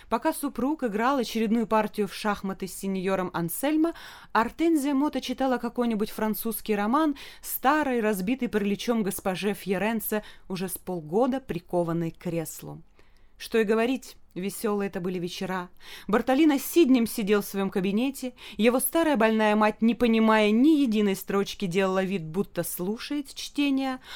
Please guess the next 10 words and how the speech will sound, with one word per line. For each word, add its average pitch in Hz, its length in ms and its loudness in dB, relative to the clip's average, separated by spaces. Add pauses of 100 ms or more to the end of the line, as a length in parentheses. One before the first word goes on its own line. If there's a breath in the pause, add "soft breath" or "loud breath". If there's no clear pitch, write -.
(220 loud breath)
а 190 120 4
в 196 80 2
углу 233 360 2
оба 214 200 -2
старика 208 500 -2
были 220 280 0
поглощены 208 760 0
игрой 202 300 4
в - 100 2
шахматы. - 680 -6